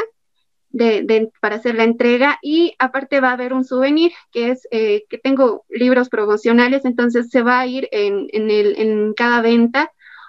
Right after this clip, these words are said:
un libro, eh, como un souvenir. Y en el tema de, de otro valor es, eh, ah, no, ya lo dije, ¿no? Sobre el tema del color que les guste.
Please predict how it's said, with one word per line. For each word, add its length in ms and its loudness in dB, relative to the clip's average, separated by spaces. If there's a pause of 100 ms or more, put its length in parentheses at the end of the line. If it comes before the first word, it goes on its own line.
un 240 4
libro, 360 2 (200)
eh, 360 2
como 220 0
un 80 4
souvenir. 480 0 (680)
Y 400 4
en 240 6
el 180 0
tema 380 2
de, 340 0 (1300)
de 180 0
otro 200 0
valor 320 0
es, 120 -4 (200)
eh, 180 -4
ah, 120 2
no, 260 -12
ya 100 -4
lo 100 -4
dije, 260 -6
¿no? 200 -2
Sobre 260 -2
el 140 -8 (220)
tema 160 0
del 100 -2
color 300 0
que 100 -2
les 220 -2
guste. 340 -2